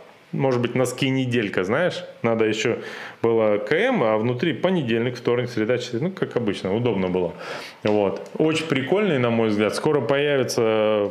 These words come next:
в магазе, и можно будет, м, их купить. И, э,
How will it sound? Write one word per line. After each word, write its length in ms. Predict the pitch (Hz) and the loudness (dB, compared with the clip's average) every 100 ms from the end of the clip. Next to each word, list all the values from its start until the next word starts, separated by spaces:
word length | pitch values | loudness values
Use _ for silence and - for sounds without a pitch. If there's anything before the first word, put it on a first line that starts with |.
| 101 | 0
в 560 | 110 107 104 104 104 101 | 0 2 2 2 2 2
магазе, 460 | 113 120 180 135 | 0 0 0 0
и 20 | |
можно 320 | 113 127 127 123 | 0 0 0 0
будет, 320 | 117 117 113 - - - - - - | 0 0 -2 -10 -16 -16 -16 -10 -4
м, 160 | 107 | -2
их 300 | 113 135 120 | -2 -2 -2
купить. 480 | - 120 170 180 - | -2 -2 -4 -6 -4
И, 840 | 120 113 113 113 113 113 110 107 104 | -2 -2 0 0 0 0 0 0 0
э, 420 | 104 104 110 113 | 0 0 0 -2